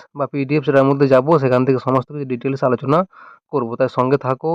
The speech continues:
স্কিপ না করে ভিডিওটা অবশ্যই শেষ পর্যন্ত দেখতে থাকো। বন্ধুরা, on screen দেখতে পাচ্ছ অফিসিয়াল যে নোটিশের পিডিএফ, সেই অফিসিয়াল নোটিশের যে পিডিএফ এর মধ্যে আছে, তোমাদের এখানে মেমো নম্বর দেওয়া আছে এবং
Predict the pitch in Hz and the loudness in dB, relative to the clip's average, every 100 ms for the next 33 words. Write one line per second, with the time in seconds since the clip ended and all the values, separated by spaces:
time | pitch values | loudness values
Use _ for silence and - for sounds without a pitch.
0 | 147 - 143 135 131 131 135 151 135 123 | -4 -8 -14 -10 -4 -2 -2 -6 -6 -4
1 | 135 135 127 131 - 156 139 123 - 127 | 0 2 2 2 0 -2 0 -4 -6 -10
2 | 139 175 160 131 123 117 120 120 - _ | -6 -4 -4 -6 -6 -6 -6 -12 -16 _
3 | _ _ _ _ _ _ _ _ _ _ | _ _ _ _ _ _ _ _ _ _
4 | _ _ _ _ _ _ _ _ _ _ | _ _ _ _ _ _ _ _ _ _
5 | 220 156 180 170 165 202 180 170 190 180 | -2 2 4 4 2 2 2 2 2 2
6 | 175 180 151 170 185 180 175 165 156 165 | 2 0 2 0 4 4 4 4 4 2
7 | 160 156 147 143 170 - 170 147 135 151 | 2 0 -2 -2 -2 2 4 4 2 0
8 | 139 - - 175 160 151 156 165 156 151 | 0 0 0 2 4 2 -2 -4 -6 -6
9 | 147 165 160 151 147 175 147 156 147 151 | -4 0 2 2 4 4 4 0 0 2
10 | 151 165 160 147 147 156 156 156 170 156 | 2 2 4 4 4 4 4 4 4 6
11 | 156 156 156 175 160 151 | 6 6 4 2 2 4